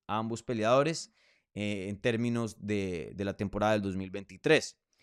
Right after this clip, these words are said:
P F L toma esta acción en su responsabilidad para todos los peleadores de,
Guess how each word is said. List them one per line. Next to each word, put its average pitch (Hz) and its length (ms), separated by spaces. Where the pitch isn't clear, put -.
P 123 100
F 131 300
L 139 160
toma 170 520
esta 175 720
acción 139 840
en 156 280
su 151 840
responsabilidad 156 1400
para 160 440
todos 143 300
los 143 160
peleadores 120 520
de, 107 500